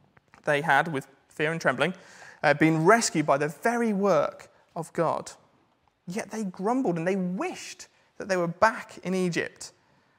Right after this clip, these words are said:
This grumbling had terrible consequences for them as they wandered the desert for forty years. And at the end of the books of the law,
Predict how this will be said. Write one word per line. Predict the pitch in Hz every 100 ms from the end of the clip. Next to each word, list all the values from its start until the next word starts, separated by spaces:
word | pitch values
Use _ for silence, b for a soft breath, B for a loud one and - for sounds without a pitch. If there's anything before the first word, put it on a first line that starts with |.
| -
This | 202
grumbling | - 208 175
had | 165
terrible | - 190 220 170
consequences | - 180 180 156 151 151
for | 156
them | 143
as | 139
they | 151
wandered | 147 160 180 214 190
the | 165
desert | 156 156 175 - B B B
for | -
forty | - 180 180 175 160
years. | 147 131 - - B B B B
And | 156 202
at | 226 - - -
the | 196 -
end | 196 294 277
of | 240
the |
books | 202 285 - -
of |
the | 240
law, | 233 175 123 170